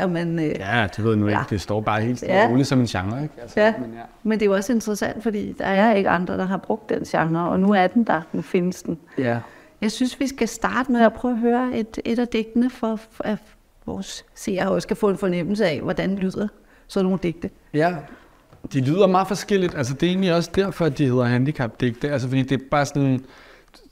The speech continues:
Speaker 2: det gjorde, at jeg kunne have en større frihed i forhold til at skrive alle mulige genrer i virkeligheden, eller typer af digte ind i bogen. Hvad vil du høre først?
Speaker 1: Jeg kunne godt tænke mig at høre det, der hedder cost-benefit.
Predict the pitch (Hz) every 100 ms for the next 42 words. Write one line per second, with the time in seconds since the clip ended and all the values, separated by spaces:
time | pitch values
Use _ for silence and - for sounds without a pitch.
0 | _ - 131 147 147 156 143 127 139 117
1 | 139 - 143 143 - 156 160 147 127 139
2 | 135 131 135 - 139 143 139 175 151 143
3 | 139 - 120 127 175 196 139 117 117 127
4 | 117 113 113 113 - 139 135 139 165 120
5 | - 113 - 127 117 113 113 113 117 143
6 | 151 135 139 - 135 - 196 226 220 220
7 | 247 254 262 254 247 202 233 233 247 -
8 | - - 220 - - 202 226 - 170 -